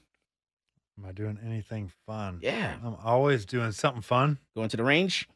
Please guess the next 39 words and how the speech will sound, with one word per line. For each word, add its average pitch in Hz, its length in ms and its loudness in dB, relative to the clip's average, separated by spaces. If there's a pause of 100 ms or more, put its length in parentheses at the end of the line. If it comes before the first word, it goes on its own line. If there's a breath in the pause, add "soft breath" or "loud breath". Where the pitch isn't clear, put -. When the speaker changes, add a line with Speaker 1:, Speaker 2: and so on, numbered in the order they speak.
Speaker 2:
You've 143 100 -10
been - 140 -8
going 85 160 -6
to - 60 -12
the 85 40 -10
range. 90 180 -2
You've 196 60 -8
been 262 80 -6
going 127 160 0
to 120 60 -4
the 120 60 -2
range, 123 240 2
like, 117 280 0
every 139 140 2
weekend, 127 360 0
right? 165 200 -6 (100)
Speaker 1:
That's 104 400 -4
right. 139 220 4
And 113 140 -2
I'll 113 180 -2
be 113 180 -4
there 120 240 -2
teaching 104 440 -12
two 131 200 -8
classes 117 640 -4
this 110 220 -8
Sunday, 131 560 -4
Speaker 2:
Ooh. 131 180 -6
Speaker 1:
Sunday 110 280 0
morning, 117 440 -2
eight 117 200 0
A 117 180 0
M 120 240 -2
class 120 480 0
and 110 120 -8
the 101 60 -10
ten 117 240 -8
A 117 40 -4
M. 120 360 -4